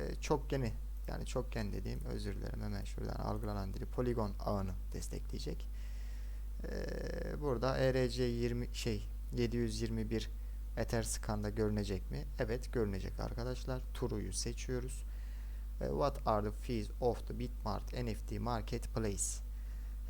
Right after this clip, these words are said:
Ee, Bitmart N F T marketplace'te diyor, gaz ücreti, e, yani buradaki hangisi ödenecek diyor. E, gaz ücreti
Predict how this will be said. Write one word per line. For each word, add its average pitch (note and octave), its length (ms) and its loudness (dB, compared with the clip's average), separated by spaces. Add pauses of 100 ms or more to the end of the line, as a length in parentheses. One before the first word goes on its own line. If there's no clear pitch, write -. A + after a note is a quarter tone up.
Ee, - 40 -2 (500)
Bitmart D3+ 400 2
N C3+ 180 2
F C3+ 60 0
T C3+ 100 0
marketplace'te C3 920 0
diyor, A#2 280 0 (160)
gaz C3 300 4
ücreti, A2+ 640 -2 (320)
e, A2 160 0
yani G#2+ 280 4 (140)
buradaki A2+ 380 2
hangisi A2 500 0 (280)
ödenecek G2 540 0
diyor. D3+ 180 -2 (520)
E, - 120 -2
gaz C#3+ 340 4
ücreti G2+ 540 0